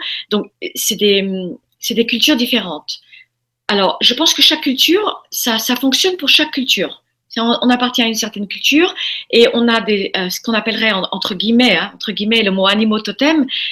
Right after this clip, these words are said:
et ça marcherait en appartenance avec cette culture. Donc, quand on n'appartient pas à cette culture et qu'on prend cette, cette, cet enseignement, c'est peut-être un petit peu faussé parce qu'on n'appartient pas à cette culture et on n'a pas les mêmes valeurs, on n'a pas les mêmes,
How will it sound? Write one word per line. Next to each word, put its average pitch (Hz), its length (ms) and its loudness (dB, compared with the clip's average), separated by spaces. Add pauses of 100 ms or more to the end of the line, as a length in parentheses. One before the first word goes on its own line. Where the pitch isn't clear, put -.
(120)
et - 60 0
ça 208 160 0
marcherait 285 560 2 (880)
en 208 200 0
appartenance 233 580 0
avec 240 160 0
cette 247 220 -2
culture. 190 460 0 (440)
Donc, 214 320 0
quand 339 180 4
on 349 40 2
n'appartient 269 480 0
pas 294 200 0
à - 100 -4
cette 220 220 -4
culture 254 440 -2
et 208 80 0
qu'on 190 160 -10
prend 330 520 -4 (240)
cette, 214 380 -4 (120)
cette, - 240 -10 (380)
cet 233 260 -2
enseignement, 226 640 2 (680)
c'est - 220 -2
peut-être 302 240 2
un 262 100 4
petit - 180 0
peu 277 120 4
faussé 269 440 2
parce 208 180 -4
qu'on 202 280 -2
n'appartient 190 380 -4
pas 208 80 -8
à 202 40 -6
cette - 200 -10
culture 254 360 2
et 226 60 0
on 185 80 -2
n'a 180 100 0
pas 202 100 -2
les 202 80 -2
mêmes 214 160 0
valeurs, 208 300 2
on 208 60 -2
n'a 185 100 -6
pas 185 120 -4
les 185 100 -2
mêmes, 185 200 -2